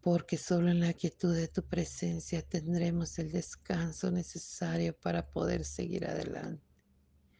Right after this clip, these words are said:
Solo en la quietud de tu presencia entendemos los propósitos para nuestra vida. Nuestra súplica, Padre, es que nos permitas cumplir con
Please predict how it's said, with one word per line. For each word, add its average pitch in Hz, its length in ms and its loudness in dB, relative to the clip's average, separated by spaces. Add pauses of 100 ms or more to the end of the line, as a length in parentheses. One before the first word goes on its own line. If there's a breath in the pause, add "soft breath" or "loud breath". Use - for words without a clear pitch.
(580 loud breath)
Solo 180 420 6
en 175 120 6
la 170 160 4
quietud - 360 2
de 175 120 4
tu - 160 -4
presencia 185 800 2
entendemos 190 800 2
los - 180 0
propósitos - 920 -2
para 202 300 -2
nuestra - 500 -2
vida. - 480 -8 (1040 loud breath)
Nuestra 202 380 4
súplica, - 760 0
Padre, 175 640 0
es - 240 0
que 196 140 2
nos 180 260 2
permitas 175 640 0
cumplir 180 680 0
con 165 260 -4